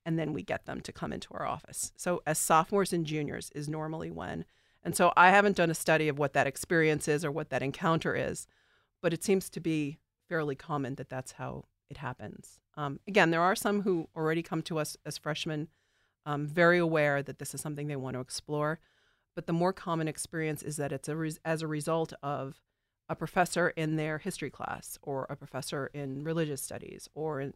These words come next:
philosophy or some other place that brings up issues related to women and gender, and they go, "Oh,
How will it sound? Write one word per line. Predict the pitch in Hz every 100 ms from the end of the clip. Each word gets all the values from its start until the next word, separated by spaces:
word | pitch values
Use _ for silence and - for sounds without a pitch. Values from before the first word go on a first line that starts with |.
| _
philosophy | 175 147 147 - - 139
or | - 143
some | 165 165
other | 147 135 131 _
place | - 160 - - - _ _ _ _ _ -
that | 165
brings | 170 165 180
up | 170
issues | 160 - 156
related | 160 160 160 147
to | 170
women | 143 143
and | 139
gender, | 139 135 135 135
and | 131
they | 127
go, | 131 -
"Oh, | - 50 50